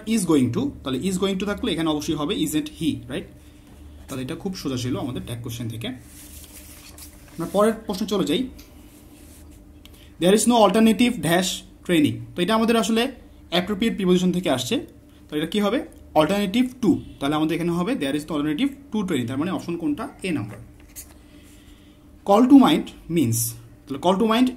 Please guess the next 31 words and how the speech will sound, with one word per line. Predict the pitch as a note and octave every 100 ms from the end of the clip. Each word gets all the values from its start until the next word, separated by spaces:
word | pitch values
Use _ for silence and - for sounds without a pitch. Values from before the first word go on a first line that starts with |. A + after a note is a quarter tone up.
| -
এটা | -
মানে | E3+ D#3+ F#3
কি | F#3+
বোঝায়? | F#3 A3
এটা | E3+
মানে | D3+ D3+
বোঝায় | D3 G3
remember, | F#3 F#3 D#3+ A#2 - -
তাই | D3+
না? |
স্মরণ | B3 D#3+ D#3 C#3
করা, | A#2 A2+ -
মনে | C3 C3 A#2+
করা। | A2+ A2 - - - - - - - - - - - - - -
তারপর | F3+ F#3
হচ্ছে | B3+ - C#3+
select | - G3 G#3+
the | A#3
right | D#3+ F#3 A#3+
compound | F#3 F3+ G3+
structure | F#3 E3 D#3+ - C#3 -
of | C3
the | D3+
sentence, | D3 C3+ C3+ - - - - C#3
"Though | E3+ B3+ F3+
he | F3+
is | - D#3+
poor, | C#3+ - -
he | D3+
is | D3
honest।" | A#2+ A2 -